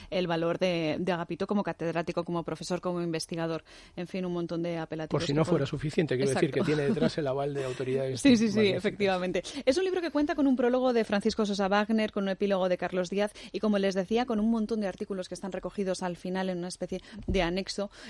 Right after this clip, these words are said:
Speaker 1: eh, periodístico, porque sí que se escribió mucho en aquel momento y después como que, em, se silenció absolutamente lo que ocurría en torno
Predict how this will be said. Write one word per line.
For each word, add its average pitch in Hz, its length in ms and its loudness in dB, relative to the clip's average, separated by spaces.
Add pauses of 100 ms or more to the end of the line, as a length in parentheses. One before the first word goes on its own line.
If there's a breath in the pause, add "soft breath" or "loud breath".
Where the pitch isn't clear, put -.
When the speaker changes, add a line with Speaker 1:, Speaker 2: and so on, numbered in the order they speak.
(100)
Speaker 1:
eh, 175 380 2
periodístico, 196 720 0
porque 180 260 -2
sí - 140 -4
que 240 100 0
se 226 80 -4
escribió 214 380 -2
mucho 208 320 -2
en 202 60 -4
aquel 208 180 -4
momento 214 360 -2 (220 loud breath)
y 220 120 -2
después 190 360 -4
como 294 220 0
que, 214 160 -4 (240 loud breath)
em, 190 440 -2
se 220 140 -4
silenció 208 380 -2
absolutamente 202 640 -4
lo 185 100 -2
que 196 80 -6
ocurría 185 300 -6
en 180 80 -6
torno 190 280 -6